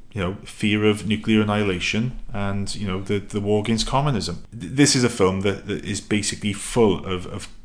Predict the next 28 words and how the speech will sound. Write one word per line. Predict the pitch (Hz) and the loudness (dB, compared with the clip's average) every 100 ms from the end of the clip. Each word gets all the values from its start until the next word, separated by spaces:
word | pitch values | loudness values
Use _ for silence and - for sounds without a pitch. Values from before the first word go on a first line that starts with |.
| - | -8
social | - 117 117 | -2 0 0
commentary, | 110 95 90 87 92 98 95 | -2 -2 0 -2 -2 -2 -4
um, | - 95 90 82 - | -6 -6 -6 -10 -14
o-, | 95 | -10
of | 87 98 | -8 -6
those | 92 90 | -6 -4
sort | - 82 | -4 -4
of | |
things. | 85 127 107 - - - - | -2 -2 -2 -6 -14 -14 -6
But | 110 | 4
the | 120 | 6
other | 151 151 | 8 6
thing | - 87 | 2 -2
it | 82 | 0
is, | 82 104 - - | -2 -4 -6 -2
to | 143 | 2
me, | 101 | 2
it, | 95 113 - | 2 -4 -4
it's | 107 | 2
a | 110 | 4
love | 113 123 104 | 6 4 2
letter | 90 85 95 | -2 -2 -4
to | 92 98 | -4 -4
the | |
films | 98 107 101 101 | -2 0 0 -2
of | 98 | -2
William | 101 98 | 0 0
Castle. | 98 98 90 82 85 | -2 -4 -2 -4 -8